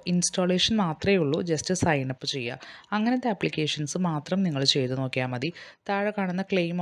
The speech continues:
ഓഫർ എന്നുള്ള ഭാഗത്ത് ക്ലിക്ക് ചെയ്ത് കഴിഞ്ഞാൽ നേരെ പ്ലേ സ്റ്റോറിലോട്ട് പോകും. അവിടെ നിന്ന് ഈ ഒരു ആപ്പ് just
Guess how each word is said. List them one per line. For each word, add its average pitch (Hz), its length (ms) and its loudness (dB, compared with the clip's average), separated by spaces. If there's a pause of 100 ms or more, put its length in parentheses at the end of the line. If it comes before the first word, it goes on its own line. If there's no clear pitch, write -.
ഓഫർ 160 220 -2
എന്നുള്ള 160 260 2
ഭാഗത്ത് 143 340 2
ക്ലിക്ക് 139 220 0
ചെയ്ത് 139 200 2
കഴിഞ്ഞാൽ 143 300 0
നേരെ 151 220 2
പ്ലേ 139 100 2 (100)
സ്റ്റോറിലോട്ട് 135 480 -2
പോകും. 131 160 -2 (420)
അവിടെ 208 160 -8
നിന്ന് 208 160 -4
ഈ 170 80 0
ഒരു 156 140 -4
ആപ്പ് 143 200 -4
just 143 180 2